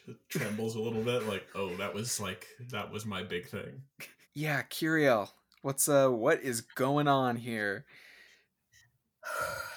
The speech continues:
Speaker 3: Okay. Um, Kiriel is severely injured. Um, I think this is a moment for her where, like, her vision is blurry and, like, she,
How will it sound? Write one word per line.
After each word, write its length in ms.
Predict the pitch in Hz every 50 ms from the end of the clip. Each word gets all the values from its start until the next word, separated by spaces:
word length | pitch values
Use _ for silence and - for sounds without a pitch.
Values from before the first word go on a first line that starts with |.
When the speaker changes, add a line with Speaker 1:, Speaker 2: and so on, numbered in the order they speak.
| - - - -
Speaker 3:
Okay. 340 | 190 175 185 170 170 180 175 - _ _ _ _ _ _ _
Um, 540 | 185 190 196 196 190 190 190 190 185 190 190 - _ _ _ _ - - - - _ _ _ _ _ _ _ _ _ _ _ _ _ _ _ _ -
Kiriel 380 | - 359 440 427 359 254 170
is 180 | 175 180 - -
severely 960 | - - - - 185 175 160 156 - - 196 196 202 202 208 202 190 180 156 156
injured. 580 | 165 170 165 160 165 165 170 165 165 160 160 160 - - - - - -
Um, 680 | - 165 165 160 156 156 151 151 151 147 139 139 147 160 - - - - - - - - - - _ _ _ _ _ _ _ _ _ -
I 20 | -
think 140 | - 214 208
this 120 | 214 -
is 120 | 208 202 190
a 20 |
moment 340 | 196 165 165 170 170 160 160
for 120 | - 185
her 260 | 180 180 175 175 170 160
where, 160 | 160 156 151
like, 280 | 147 135 - - - - - - - - - _
her 80 | 175 151
vision 480 | 139 131 - 202 240 226 233 233 226 214
is 140 | 208 196 175
blurry 680 | - 180 185 190 180 180 175 170 165 165 165 156 -
and, 160 | 151 151 143
like, 280 | 135 131 123 113 - - _ _ _ _ _ _ _ _ _ _ _ - - - - _
she, 800 | - - - - - 202 196 190 190 185 185 185 185 180 160 -